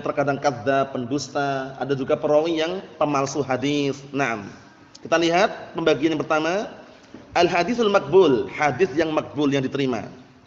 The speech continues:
Ta'rifu definisinya, "Huwallazi tarajjaha sidqul mukhbir bihi," yaitu hadis yang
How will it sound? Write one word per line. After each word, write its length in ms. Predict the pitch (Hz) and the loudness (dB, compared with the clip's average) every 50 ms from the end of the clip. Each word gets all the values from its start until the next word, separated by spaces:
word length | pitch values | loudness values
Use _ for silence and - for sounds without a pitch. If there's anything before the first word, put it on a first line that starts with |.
| _ - _ _ _ _ _ _ _ _ - - | _ -20 _ _ _ _ _ _ _ _ 0 0
Ta'rifu 500 | 170 160 185 247 254 247 214 202 180 180 | 2 2 4 2 2 2 4 4 4 6
definisinya, 720 | 170 175 170 175 180 175 170 175 170 156 147 143 147 151 170 208 - - - - - - _ _ _ - - | 4 4 4 4 2 2 2 -2 -2 -2 -2 -2 -2 -4 -6 -10 -16 -18 -20 -20 -20 -20 _ _ _ -8 -2
"Huwallazi 720 | 156 185 233 233 226 214 208 202 202 202 202 202 208 202 | 2 2 4 4 4 4 4 4 4 4 2 2 2 2
tarajjaha 640 | 202 170 170 175 190 180 139 - 165 165 156 160 151 | 2 2 2 2 2 0 -2 -2 -2 0 0 0 -2
sidqul 460 | 147 - 196 170 135 139 - 160 160 | 0 2 0 0 0 0 -2 -2 -2
mukhbir 420 | 156 165 143 - - - 151 139 123 | 0 -2 -4 -4 -2 -2 -2 0 0
bihi," 320 | 123 147 135 127 113 98 92 - - - - - - - - - | -2 -4 -4 -4 -6 -8 -10 -16 -20 -20 -20 -20 -20 -18 -10 -2
yaitu 320 | 123 156 170 185 226 208 | 0 2 2 2 2 0
hadis 380 | 170 175 175 160 143 220 226 175 | 2 2 0 2 0 -2 0 2
yang 400 | 190 190 202 220 233 233 220 - | 4 4 4 4 2 -2 -6 -8